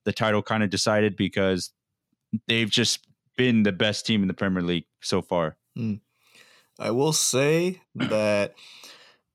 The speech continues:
Speaker 2: right now, if you just look at the s-, two squads as well, with Manchester City's defensive depth or lack of depth right now, it is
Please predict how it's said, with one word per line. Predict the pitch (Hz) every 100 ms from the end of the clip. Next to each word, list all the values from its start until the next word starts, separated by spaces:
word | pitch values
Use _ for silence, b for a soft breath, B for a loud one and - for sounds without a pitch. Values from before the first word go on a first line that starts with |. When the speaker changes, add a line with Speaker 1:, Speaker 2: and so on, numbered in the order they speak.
| -
Speaker 2:
right | 127 143
now, | 123 120 127 135 147 151 - 113
if | 110
you |
just | 110 113
look | 113
at | 107
the | 98
s-, | -
two | - - 117
squads | - 107 98 104 98 -
as | 101 92
well, | 92 92 98 110 - b b b _ -
with | 110 123 120 - -
Manchester | 107 113 117 113
City's | 120 110 104 92
defensive | - - 104 101 80 -
depth | 87 98 - -
or | 85
lack | 90 95
of | 92
depth | 85 85 - - _ _
right | 92 78
now, | 85 82 B B B B B _ _ _ _ _ _ -
it | 110 131
is | 139 139 123 - -